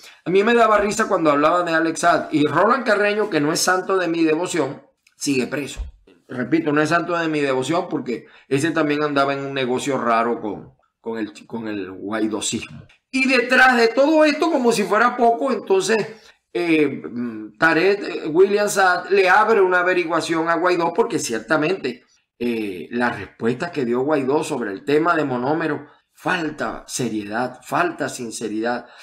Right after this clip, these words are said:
falta fortaleza. "No, no, lo que vamos a impedir es que", dice Guaidó,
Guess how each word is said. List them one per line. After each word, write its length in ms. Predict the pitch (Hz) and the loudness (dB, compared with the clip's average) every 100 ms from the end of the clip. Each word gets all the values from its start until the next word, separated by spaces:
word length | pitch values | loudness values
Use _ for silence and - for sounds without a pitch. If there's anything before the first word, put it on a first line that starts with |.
| - | -20
falta 480 | _ 165 175 175 175 | _ 0 0 0 -2
fortaleza. 680 | - 139 147 101 117 127 113 | -2 -4 -6 -4 -2 -2 -2
"No, 180 | 127 139 | 0 0
no, 280 | 131 123 - - - | 0 -2 -6 -10 -2
lo 180 | 143 | 0
que 80 | 127 | 0
vamos 280 | 135 156 147 | 0 0 0
a 60 | 151 | -2
impedir 540 | 139 143 131 180 147 | -2 0 2 2 2
es 140 | 135 | -2
que", 280 | 127 147 139 | -2 0 2
dice 240 | 123 120 139 | 0 -2 -2
Guaidó, 460 | 120 110 127 131 | -2 -2 -2 -4